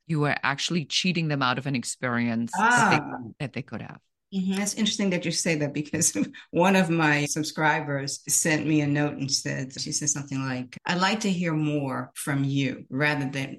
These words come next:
Speaker 2: your guests all the time." <laughs> I don't know what to make of that, but long and short of it is that I hear what you're saying, understand the point.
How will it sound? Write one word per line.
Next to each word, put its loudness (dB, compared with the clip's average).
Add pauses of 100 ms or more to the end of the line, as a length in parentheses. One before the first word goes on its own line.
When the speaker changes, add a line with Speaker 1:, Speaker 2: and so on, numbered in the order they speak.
Speaker 2:
your -4
guests -2
all -2
the -4
time." -2
<laughs> -2
I 6
don't 4
know 4
what 2
to 0
make 0
of -2
that, 2
but -4
long 2
and -2
short -2
of 0
it 0
is -2
that -2
I -2
hear -2
what -6
you're 4
saying, 0
understand 0
the -4
point. -4